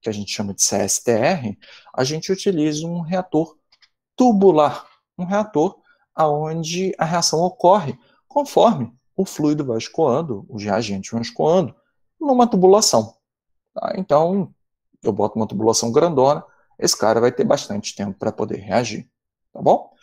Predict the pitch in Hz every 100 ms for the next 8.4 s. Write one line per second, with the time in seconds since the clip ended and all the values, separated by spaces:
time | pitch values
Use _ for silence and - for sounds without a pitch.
0 | - - - _ 214 240 - - - 165
1 | 165 147 151 139 - 135 147 170 202 -
2 | _ - 104 107 165 214 202 190 190 185
3 | 113 101 160 190 196 190 190 196 170 170
4 | 196 - _ _ _ _ _ _ - 202
5 | 196 170 147 135 120 117 101 107 117 -
6 | 135 - _ _ _ 127 135 156 165 156
7 | 151 139 127 117 110 - 139 135 123 131
8 | - - - -